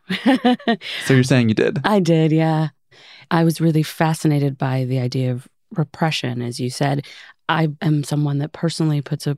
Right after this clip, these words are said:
Speaker 1: pretty large premium on freedom or the idea of it. And this film explores, as does Nella Larsen's original book, the idea, or the question rather, is like, how free are we really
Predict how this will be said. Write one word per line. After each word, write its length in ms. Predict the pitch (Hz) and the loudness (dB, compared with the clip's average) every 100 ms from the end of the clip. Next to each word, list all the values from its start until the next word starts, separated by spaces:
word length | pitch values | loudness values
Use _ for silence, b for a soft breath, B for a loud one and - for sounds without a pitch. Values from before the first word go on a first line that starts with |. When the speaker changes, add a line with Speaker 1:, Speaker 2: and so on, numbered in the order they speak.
| - | -8
Speaker 1:
pretty 260 | - 143 143 | -8 -6 -4
large 400 | 135 135 135 - | -4 -4 -6 -12
premium 640 | - 170 165 156 139 135 131 B B B - | -6 -2 0 0 -2 -4 -8 B B B -6
on 260 | 151 143 - _ | -2 -4 -6 _
freedom 540 | - - 165 147 143 156 | -10 -2 0 0 -2 -2
or 120 | 147 | -2
the 120 | 143 | -2
idea 560 | 131 135 156 139 131 - - | -4 -2 0 0 -4 -10 -14
of 120 | 175 | -8
it. 260 | 156 165 - _ B B B B B | -6 -6 -8 _ B B B B B
And 300 | 165 165 156 b b b - | -2 0 -2 b b b -4
this 580 | 156 160 156 - - - _ | 2 2 0 -6 -16 -18 _
film 540 | - - 147 139 143 - | -8 -2 2 2 0 -4
explores, 680 | - - 139 135 135 135 - | -8 -10 -6 -4 -4 -6 -4
as 220 | 151 135 | -4 -4
does 460 | 156 139 139 - - _ - | -2 -2 -4 -8 -18 _ -4
Nella 360 | 147 139 131 | -2 0 0
Larsen's 640 | 131 127 127 143 135 127 - | -2 -4 -6 -6 -6 -8 -6
original 360 | 151 143 139 143 | -4 -4 -6 -8
book, 480 | - 147 151 - B B B B B - | -4 -4 -4 -10 B B B B B 0
the 200 | 180 156 | 2 2
idea, 360 | 147 160 165 | 2 2 2
or 120 | 165 | 2
the 80 | 139 | -4
question 560 | - - 180 - 143 139 | -4 -4 -4 -4 -2 -2
rather, 400 | 139 156 170 185 | -2 -2 -4 -6
is 140 | 180 175 | -6 -4
like, 180 | 175 180 | -4 -6
how 300 | - 180 165 | -8 -6 -6
free 340 | - 185 170 - | -4 -2 -2 -2
are 240 | 156 170 | -2 -2
we 220 | 180 175 | -4 -4
really 560 | 175 175 175 170 160 | -4 -6 -6 -6 -10